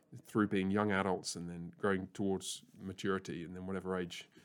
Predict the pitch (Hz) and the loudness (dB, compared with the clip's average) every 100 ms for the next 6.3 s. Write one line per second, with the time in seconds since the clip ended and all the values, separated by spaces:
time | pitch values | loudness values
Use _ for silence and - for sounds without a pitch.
0 | - 87 92 92 - 95 113 113 92 87 | -10 -6 -2 -2 -2 0 4 6 4 0
1 | - - - - 95 92 98 104 110 101 | -6 -12 -10 -2 0 0 0 2 4 2
2 | 92 117 - _ - 110 - - 185 190 | 0 -8 -14 _ -6 -6 -6 -2 8 10
3 | 185 - 202 226 151 - 90 113 165 117 | 10 2 2 4 2 -2 -8 -8 -8 -2
4 | 120 170 190 113 95 104 - - - 98 | 4 6 6 4 0 -4 -4 -4 -4 -2
5 | 98 82 82 135 175 170 131 139 226 233 | -2 -6 -6 -2 2 2 4 6 8 8
6 | 87 117 | 6 0